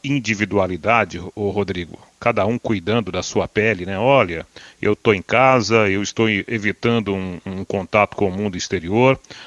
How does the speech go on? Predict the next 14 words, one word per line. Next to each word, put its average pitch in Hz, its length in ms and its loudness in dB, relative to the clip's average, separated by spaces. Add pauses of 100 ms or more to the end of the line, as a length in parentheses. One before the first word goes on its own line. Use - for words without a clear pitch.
(180)
quando 123 320 2
houver 107 260 4
a 110 60 4
necessidade, 98 840 0
eu 104 140 0
tomo 104 280 0
todos 101 320 0
os 92 120 -6
cuidados, 107 580 0 (420)
já 165 280 6
é 165 100 6
algo 165 320 6
muito 170 260 -2
problemático. 170 800 4